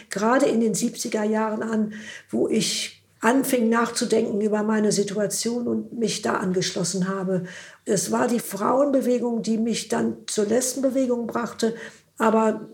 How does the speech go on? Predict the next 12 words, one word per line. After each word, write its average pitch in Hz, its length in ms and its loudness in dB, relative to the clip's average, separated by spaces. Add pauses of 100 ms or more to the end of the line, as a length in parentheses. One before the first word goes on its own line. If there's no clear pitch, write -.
(220)
wir 208 600 2
haben 220 140 4
damals 226 380 4
uns 220 200 0
gesagt, 226 380 0
wir 214 80 2
müssen 240 300 0
den 214 160 0
Kontakt 202 420 -4
zur 185 140 -4
Frauenbewegung 240 720 0
halten. 214 380 -2